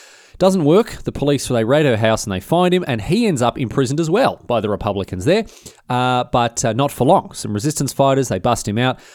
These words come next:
They make him some, uh, fake identity papers that, uh, put his birth date at, at a point where he'd be too old to be conscripted. So that's got, you know, sort of a little, uh, a free pass, get out of jail free pass. Well,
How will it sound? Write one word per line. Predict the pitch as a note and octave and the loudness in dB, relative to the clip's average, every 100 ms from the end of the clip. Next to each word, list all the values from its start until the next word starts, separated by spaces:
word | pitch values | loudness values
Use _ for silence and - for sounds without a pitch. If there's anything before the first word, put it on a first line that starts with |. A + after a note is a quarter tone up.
| _ | _
They | A2 | -6
make | G#2 A#2+ - | -2 -2 -2
him | G#2 | -6
some, | - G2 F#2 | -4 -4 -4
uh, | F#2 | -4
fake | - C#3 C#3 | -2 -2 0
identity | G#2 A#2 D3+ D#3 | -2 -2 -2 -2
papers | - D3+ D#3 D#3+ | 0 0 0 -2
that, | A2 G2+ - | -2 -4 -4
uh, | G#2 A#2 - - C#2+ - - | -2 -2 -2 -6 -10 -12 -4
put | C3+ | -2
his | A2 | 0
birth | - A#2+ A2+ | 0 0 0
date | - G#2+ - F2+ | -2 -4 -4 -12
at, | - B2+ | -8 -4
at | A#2+ A2+ | -2 -4
a | |
point | - A#2+ | -2 -2
where | A2+ G2+ | -2 -4
he'd | F#2+ | -4
be | A2+ | -4
too | - C#3+ C3+ | -2 -2 2
old | A2 C3 C#3+ | 4 4 2
to | |
be | C#3 C3+ | -2 -2
conscripted. | C3+ - E3 D3 | -2 -2 -2 -2
So | - | -2
that's | G#2+ A#2+ | -2 0
got, | B2+ A2 | 0 0
you | B2 | 0
know, | G#2 | 0
sort | A2 G#2 | 0 -2
of | |
a | G2 | 0
little, | G#2 F#2 | 0 2
uh, | F2+ G2 | 0 0
a | A#2+ | -4
free | - C3+ A#2 | -2 0 0
pass, | - B2 | 0 0
get | - A#2 | 0 0
out | G2 | 0
of | |
jail | A2+ G#2 | 0 0
free | F#2+ A#2 A2 | 0 -2 -2
pass. | A2 - | -2 2
Well, | C#3+ - | 2 0